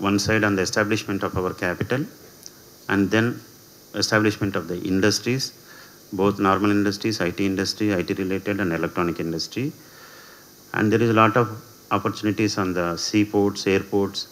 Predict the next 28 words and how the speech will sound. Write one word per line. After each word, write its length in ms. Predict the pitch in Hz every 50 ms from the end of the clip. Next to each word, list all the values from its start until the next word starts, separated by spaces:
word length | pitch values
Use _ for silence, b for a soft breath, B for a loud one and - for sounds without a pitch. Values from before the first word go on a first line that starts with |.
| - - -
There 120 | - 104
is 100 | 113 107
a 20 | 104
lot 240 | 113 110 117 110 -
of 120 | 110 -
infrastructure, 720 | 117 107 101 - 110 104 - - 101 - - - 107 104 101 - - - - -
it 120 | - 87 -
will 120 | 98 87
come 220 | 80 95 90 92 98
up 160 | 95 - 98
in 100 | 92 85
the 80 | 87
state. 320 | 82 - - 101 107 127 - - B B B B B B B B B B B B B B B B - -
So 520 | - - - 95 90 87 85 85 85 85 - - - - - - - - B B B B B B B B B - - - - - - - -
on 200 | - 101 98 98
behalf 280 | 92 98 - 107 101 101
of 140 | 107 98 104
our 240 | 101 98 95 92
Honorable 380 | - 98 98 95 101 98 101 92
C 260 | - - 104 98 98
M 120 | 98 98 98
and 120 | 90 87
Honorable 280 | 85 87 90 87 87 95
Minister, 540 | 92 90 87 90 92 87 - - 107 92 90
I 140 | 87 87 85
once 260 | 85 90 95 92 113
again 320 | 107 104 107 98 90 80 -
request 540 | 95 92 90 - 101 92 92 - - -